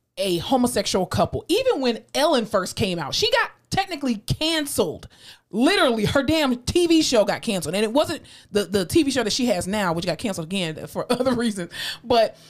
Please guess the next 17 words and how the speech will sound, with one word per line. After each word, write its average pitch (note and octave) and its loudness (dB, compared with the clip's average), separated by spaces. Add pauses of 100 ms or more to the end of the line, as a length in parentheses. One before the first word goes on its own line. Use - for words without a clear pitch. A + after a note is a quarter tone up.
(120)
it B3 -2
was B3+ 0
literally C4+ 2
about G#3 0
her G#3 -2
coming A#3+ -4
out. G3 -4
Like, F#3+ -6
that C#4+ 0
was C#4 -4
a A3 -2
very A3 -2
rare G3+ -2
time G3+ -2
where E3+ -6
you F3+ -6
saw F3 -2